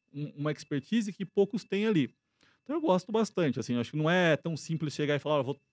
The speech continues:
vou entrar nesse mercado e vou derrubar todo mundo." A gente já viu mu-, isso, muitas, em outros setores, né, tentando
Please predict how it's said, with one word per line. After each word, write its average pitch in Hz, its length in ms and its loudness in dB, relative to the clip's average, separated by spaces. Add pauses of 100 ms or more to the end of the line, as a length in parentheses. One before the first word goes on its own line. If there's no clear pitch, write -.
(340)
vou 147 200 2
entrar 156 360 2
nesse 156 200 -4
mercado 147 380 2
e - 40 -2
vou 139 120 0
derrubar 139 360 0
todo 139 240 -4
mundo." 110 380 -4
A 120 60 -14
gente 131 120 -6
já 156 100 0
viu 147 140 0
mu-, 131 300 -2 (300)
isso, - 280 -18 (540)
muitas, 175 440 6
em 151 100 2
outros 170 220 2
setores, 151 400 2
né, 135 100 0
tentando 123 500 -4